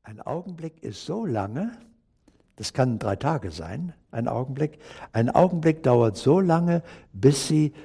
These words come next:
seine innewohnende Energie erfüllt haben. Bis dieser Augenblick erfüllt ist.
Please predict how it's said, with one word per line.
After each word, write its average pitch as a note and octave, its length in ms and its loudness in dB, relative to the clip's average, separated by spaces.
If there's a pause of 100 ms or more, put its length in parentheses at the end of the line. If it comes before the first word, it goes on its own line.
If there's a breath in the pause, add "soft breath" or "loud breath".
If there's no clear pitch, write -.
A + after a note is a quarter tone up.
(200 loud breath)
seine G#2 360 4
innewohnende C3 1000 0
Energie G2+ 760 -4
erfüllt - 520 -8
haben. D#2 220 -18 (760 loud breath)
Bis - 260 4
dieser C#3+ 360 4
Augenblick G2+ 540 0
erfüllt A2 640 -2
ist. - 320 -12